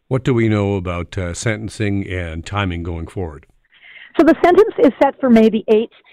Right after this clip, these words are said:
Speaker 2: This is going to be, uh, like, uh, many of these sentencing hearings, it's going to be a very emotional, uh, process where we hear victim impact statements from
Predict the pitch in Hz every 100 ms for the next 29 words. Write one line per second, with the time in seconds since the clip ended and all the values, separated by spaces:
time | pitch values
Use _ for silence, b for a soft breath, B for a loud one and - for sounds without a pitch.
0 | b 285 320 349 - 285 262 220 233 -
1 | 220 - _ - 254 254 - 226 220 220
2 | 262 294 277 214 214 214 202 185 214 202
3 | 220 226 233 220 254 262 233 214 180 233
4 | 262 285 240 233 - 226 214 208 b b
5 | b 190 190 269 262 262 226 220 202 208
6 | 247 240 262 - 330 277 240 220 - 214
7 | 220 214 -